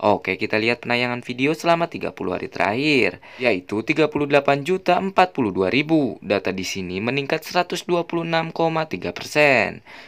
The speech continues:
Kemudian kita lihat pelanggan selama tiga puluh hari terakhir, atau penambahan subscriber selama tiga puluh hari terakhir, yaitu empat ratus delapan puluh tujuh ribu subscriber.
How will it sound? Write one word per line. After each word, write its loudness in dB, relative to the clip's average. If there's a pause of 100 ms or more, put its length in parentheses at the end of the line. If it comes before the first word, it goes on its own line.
Kemudian 2
kita 2
lihat 0
pelanggan 0
selama 0
tiga -4
puluh -4
hari -6
terakhir, 0 (480)
atau -4
penambahan 0
subscriber -4
selama 2
tiga -4
puluh -4
hari -4
terakhir, 2 (400)
yaitu 0
empat 0
ratus -4
delapan 2
puluh -8
tujuh -4
ribu -6
subscriber. 4